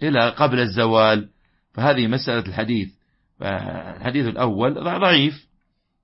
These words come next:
ولو صح لا استدل به على ثنتي عشر ركعة. وهكذا الحديث الثاني أيضًا حديث ضعيف،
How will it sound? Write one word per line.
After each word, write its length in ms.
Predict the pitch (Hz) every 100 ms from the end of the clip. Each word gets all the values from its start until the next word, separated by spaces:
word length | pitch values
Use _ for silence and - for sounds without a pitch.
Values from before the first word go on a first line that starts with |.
| -
ولو 200 | 120 98
صح 520 | 139 117 120 156 - - -
لا 460 | 170 190 190 -
استدل 560 | 160 - 175 160 131 120
به 200 | 113 107
على 360 | 110 110 123 - -
ثنتي 260 | 120 113
عشر 360 | 104 110 - 104
ركعة. 380 | 104 104 95 90 _ _ _ _ _
وهكذا 340 | 113 131 107 107
الحديث 380 | 101 110 127 110
الثاني 540 | 98 127 110 104 110 - _ _ _ _ 123
أيضًا 260 | 120 113
حديث 280 | 101 123 139
ضعيف، 600 | 127 117 131 143 117